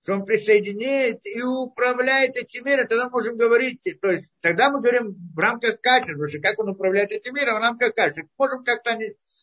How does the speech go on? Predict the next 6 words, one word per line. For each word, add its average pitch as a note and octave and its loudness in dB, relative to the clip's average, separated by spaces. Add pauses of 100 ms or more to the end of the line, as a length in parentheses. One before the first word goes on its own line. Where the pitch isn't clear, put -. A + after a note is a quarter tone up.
(140)
говорить G3+ 4
о A3+ 2
нём A#3+ -4 (360)
в C3+ -12
его G3+ 2
проявлениях, A3+ 2